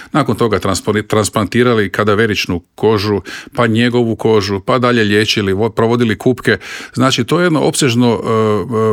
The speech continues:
e, opsežno liječenje čitavog jednog multidisciplinarnog tima koje, e, na sreću, imamo veliku sreću da i naša intenzivna njega i naši kolege koji se već dugo godina bave, e, opeklinama,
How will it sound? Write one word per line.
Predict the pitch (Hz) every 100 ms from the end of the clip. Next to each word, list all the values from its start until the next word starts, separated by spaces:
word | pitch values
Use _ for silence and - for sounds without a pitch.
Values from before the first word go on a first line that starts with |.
| 107 113 - 107
e, | 131
opsežno | 135 127 104
liječenje | 101 135 139 139
čitavog | 107 151 143 113
jednog | 123 127 104
multidisciplinarnog | 131 120 95 120 - 110 104 98 95 -
tima | 143 160 151 127 - - - -
koje, | - 123 127 120
e, | 107 - 113 107 110 107 107 95
na | 110 113
sreću, | - 143 151 - 101
imamo | 95 117 98 92
veliku | 127 135 127
sreću | - 131 139
da | 117
i | 113
naša | 113 -
intenzivna | 107 131 143 120 127 131
njega | 127 127 120 117
i | 104 110
naši | 113 - 104
kolege | 104 113 110
koji | 107
se | 95 101
već | 95
dugo | 92 123
godina | 110 117 113 110
bave, | 117 113
e, | 107 98 101 101
opeklinama, | 110 110 110 120 120 117